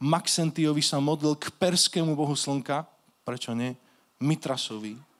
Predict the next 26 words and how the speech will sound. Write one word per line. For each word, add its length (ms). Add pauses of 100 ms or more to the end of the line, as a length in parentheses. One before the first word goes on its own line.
(280)
Údajne 400
videl 320
na 80
oblohe 240
horiaci 480
kríž, 480 (480)
zvláštne, 400
nie? 80
Modlíš 400
sa 160
akože 240
k 80
perskému 720 (480)
bohu 800 (460)
slnka 480
Mitrasovi 560
a 80
máš 160
videnie 480
kríža, 720 (160)
neviem, 480
aký 320
by 80
bol 240
toto 240
zdroj, 400